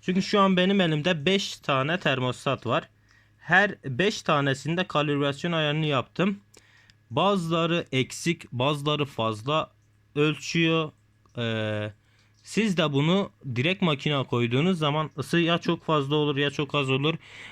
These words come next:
Eğer ki yapmayı düşünüyorsanız olabilir, hani sizde makine olmaz ama bulunduğunuz çevrede eş, dost, akraba biri varsa ondan rica edin.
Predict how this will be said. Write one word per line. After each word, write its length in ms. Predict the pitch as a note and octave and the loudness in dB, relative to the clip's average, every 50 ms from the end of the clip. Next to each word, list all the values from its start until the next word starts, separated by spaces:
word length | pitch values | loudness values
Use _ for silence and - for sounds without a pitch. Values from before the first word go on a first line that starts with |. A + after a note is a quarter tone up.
| - - | -10 -4
Eğer 340 | - A#2+ C3 E3 G3+ G3 G3+ | -2 0 0 0 -2 -4 -2
ki 280 | - E3 D3 C3+ - - | 0 2 2 2 0 0
yapmayı 480 | A2+ B2+ B2+ B2 - C#3+ D3+ F3 E3 | 0 0 0 0 0 0 0 0 0
düşünüyorsanız 840 | D3 C3+ - - D#3 G3 G#3+ F#3 - - C#3 B2 B2+ D#3+ F#3 - - - - - - - - - _ _ _ _ _ - - - | -2 -4 0 4 4 6 6 4 2 0 0 0 0 -2 -2 -4 -8 -12 -14 -14 -14 -16 -20 -20 _ _ _ _ _ -14 -4 0
olabilir, 500 | A3+ B3+ C4 B3+ A#3 A#3+ G3+ E3+ E3+ D#3+ | 2 2 4 4 4 4 4 4 4 4
hani 220 | E3 E3 E3+ D#3 | 4 2 2 0
sizde 280 | - - D#3+ D#3 F3+ F3 | 0 2 2 4 6 6
makine 360 | F3+ E3+ E3 - - F3 F3+ | 6 6 4 4 6 6 6
olmaz 640 | F3 D#3+ D3 C#3+ C#3 D3+ F#3 - - - - - - - - - - | 6 6 6 6 4 4 2 0 -6 -12 -14 -16 -20 -20 -14 -6 -2
ama 280 | F3+ F#3 F#3+ F#3+ E3 | 2 4 4 4 4
bulunduğunuz 580 | F3 F3+ F3 F3 F3 E3 D#3+ E3+ F3+ F3+ - - | 2 2 4 4 2 2 2 2 0 0 0 2
çevrede 520 | - F3 E3+ D#3+ D#3+ E3 D3+ E3 D#3 G#2+ A2 D#3+ D#3+ | 2 4 4 4 2 2 2 2 2 4 4 4 4
eş, 220 | D3+ - - - | 2 0 -4 -2
dost, 280 | D#3+ D#3+ D#3 D3 - - | 0 0 0 -2 -2 0
akraba 680 | - C#3+ C#3 C#3+ - D3+ C#3+ C#3 D3 C#3+ D3 C#3+ - - _ _ _ - | 2 2 2 2 0 0 2 4 6 6 4 4 2 -4 _ _ _ -6
biri 280 | D3+ D#3 F#3 F3+ F3 | 0 2 4 4 6
varsa 500 | F3+ G3+ F#3+ F3 - - - E3 G3 B3+ - _ _ _ _ _ _ _ - - _ _ _ _ _ _ - | 6 6 4 4 2 0 0 0 0 0 -6 _ _ _ _ _ _ _ -20 -20 _ _ _ _ _ _ -6
ondan 460 | - - F3 F#3 F#3+ G3+ G3+ G#3 F#3+ | 0 2 4 4 6 6 6 6 4
rica 280 | F#3+ F3 G3 A#3 A3+ F3+ | 2 4 4 6 6 6
edin. 420 | C#3 B2 B2 C#3 E3+ G3 G#3+ G#3 | 6 4 4 2 2 2 0 -4